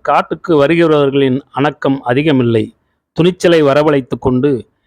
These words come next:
வேலிப்படலை விளக்கிய வண்ணம் தோட்டத்துக்குள்ளே போனான் ஏர்வடியான். உள்ளே ஒரு சுற்று நோட்டம் விட்டான். கிணற்று பாசனம்தான். பம்பு செட் அறை தோட்டத்துக்கு நெற்றி பொட்டு வைத்தது போல மேற்கே ஓரமாயிருந்தது.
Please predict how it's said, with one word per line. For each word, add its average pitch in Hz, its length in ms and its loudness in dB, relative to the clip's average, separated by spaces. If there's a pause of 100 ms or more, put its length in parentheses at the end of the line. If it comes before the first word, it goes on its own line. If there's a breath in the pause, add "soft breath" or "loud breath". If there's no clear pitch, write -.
(140)
வேலிப்படலை 147 680 2
விளக்கிய 147 400 0
வண்ணம் 127 420 0
தோட்டத்துக்குள்ளே 131 640 -2
போனான் 123 440 0
ஏர்வடியான். 113 640 0 (580 soft breath)
உள்ளே 190 300 2
ஒரு 156 200 2
சுற்று 165 320 -2
நோட்டம் 147 320 0
விட்டான். 117 440 -2 (440)
கிணற்று 156 340 -2
பாசனம்தான். 123 680 -2 (300)
பம்பு 139 260 -2
செட் 160 300 0
அறை 143 260 2
தோட்டத்துக்கு 156 600 -2
நெற்றி 131 320 0
பொட்டு 147 280 0
வைத்தது 131 360 0
போல 139 400 0 (300 loud breath)
மேற்கே 156 420 0
ஓரமாயிருந்தது. 135 1000 0